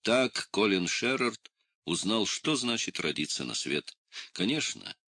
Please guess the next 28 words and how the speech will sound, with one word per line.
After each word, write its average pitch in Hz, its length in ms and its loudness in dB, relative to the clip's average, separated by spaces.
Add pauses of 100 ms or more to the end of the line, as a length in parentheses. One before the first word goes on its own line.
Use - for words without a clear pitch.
ведь 76 180 -2
он 85 140 0
всё - 180 -2
равно, 143 260 0
что 127 240 -2
заново 107 400 0
родился. 78 580 -2 (480)
Предельно 107 520 2
измученный, 90 720 0
он 90 260 0
не 90 120 2
ощущал 92 680 0
благодарности. 73 880 -4 (360)
Это 127 260 4
чувство - 420 -2
придёт 87 380 0
потом. 85 480 -2 (640)
Но, 78 440 0
отрываясь 80 760 -2
от - 220 -6
раскалённого 65 760 -4
ложа, 123 420 -2 (540)
астронавт 92 840 0
отыскал 120 580 -2
глазами 85 520 -2
яркий 87 560 -2
кружок 76 480 -4
земли. 65 440 -4